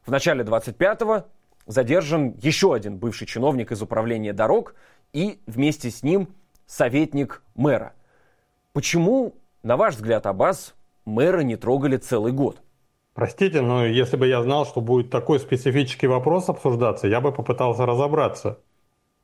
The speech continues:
Speaker 2: Но я пришёл обсуждать, э, никто мне не говорил, что мы будем обсуждать, э, конкретный вот этот кейс. Я не знаю, я не люблю гадать.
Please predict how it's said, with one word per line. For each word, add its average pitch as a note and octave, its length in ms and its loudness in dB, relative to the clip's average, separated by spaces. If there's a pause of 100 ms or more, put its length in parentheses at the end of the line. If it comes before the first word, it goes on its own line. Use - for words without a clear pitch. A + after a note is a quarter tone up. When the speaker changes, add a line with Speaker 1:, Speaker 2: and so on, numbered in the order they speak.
(680)
Speaker 2:
Но A2+ 540 2
я A2+ 220 4
пришёл C3 440 2
обсуждать, C3 720 0
э, A#2 600 2 (340)
никто A#2 240 2
мне C3+ 160 2
не C#3 100 2
говорил, F#3 320 4
что - 140 -2
мы B2 100 4
будем A#2+ 200 2
обсуждать, C3+ 580 0
э, A#2+ 220 4
конкретный C3 640 0
вот A#2 180 0
этот A#2+ 340 0
кейс. B2 360 0
Я A2 160 2
не A2+ 120 0
знаю, D3 260 0
я A#2 120 2
не A#2 100 0
люблю C3 240 2
гадать. C3 560 -2